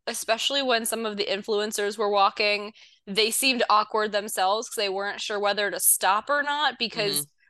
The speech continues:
Speaker 1: let's be frank, the media outlets were not there for them. They were there for the people in the show.
Speaker 2: Mm-hmm.
Speaker 1: So that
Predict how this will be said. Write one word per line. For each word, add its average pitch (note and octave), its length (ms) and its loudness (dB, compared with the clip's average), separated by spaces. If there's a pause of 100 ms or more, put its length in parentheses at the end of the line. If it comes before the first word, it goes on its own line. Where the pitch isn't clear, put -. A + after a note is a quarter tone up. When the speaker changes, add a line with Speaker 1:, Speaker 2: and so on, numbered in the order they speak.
Speaker 1:
let's F#4+ 200 -2
be D4 160 0
frank, B3+ 520 2
the G#3 120 0
media C4 340 2
outlets G#3 380 2
were A3+ 100 -6
not A#3 200 -2
there A3+ 160 0
for G3 180 -6
them. F#3 360 2
They F3+ 100 -4
were F3+ 140 -4
there F3+ 200 0
for F#3 160 -10
the E3 120 -10
people F#3 340 -6
in D#3+ 160 -8
the E3 80 -10
show. F#3+ 500 -4 (160)
Speaker 2:
Mm-hmm. D3 240 -14 (300)
Speaker 1:
So A3 160 0
that A#3 180 4